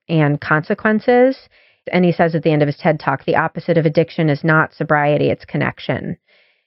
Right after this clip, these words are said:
And I do, I do hugely believe that it is, it is absolutely about connection. I had a supervisor tell me when I was in training in my internship at, at Harborview, he said,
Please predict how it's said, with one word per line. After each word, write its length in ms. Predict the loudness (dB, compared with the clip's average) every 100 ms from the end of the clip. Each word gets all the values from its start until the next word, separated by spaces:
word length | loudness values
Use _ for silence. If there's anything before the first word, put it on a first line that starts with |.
| _ _
And 520 | 0 2 2 2 2 0
I 120 | -2
do, 560 | 0 2 4 4 4 2
I 100 | 0
do 320 | -2 2 2
hugely 800 | 2 -2 0 4 4 4 2 2
believe 300 | 2 2 2
that 140 | 2 2
it 120 | 4
is, 380 | 4 2 -2 _ _
it 140 | -2 2
is 320 | 4 2 0 _ _ -6
absolutely 560 | -6 -6 0 2 2
about 260 | 2 2 0
connection. 720 | -2 -2 -4 -2 0 2 0 -2
I 420 | -2 2 2 2 -4 -20 _ _
had 140 | -2
a 60 | -2
supervisor 600 | -2 -2 0 0 0 0
tell 240 | 0 -2
me 380 | 2 2 4 2 -2 _ _ _ _ _
when 160 | 0 2
I 100 | 4
was 220 | 2 2
in 300 | 2 2 2 -2
training 440 | -6 0 2 2
in 100 | 2
my 120 | 0 0
internship 640 | 0 0 0 -2 0 0 0
at, 200 | -4 -2
at 120 | -4 -2
Harborview, 640 | 0 2 2 2 4 2
he 120 | 0
said, 420 | -2 0 0 0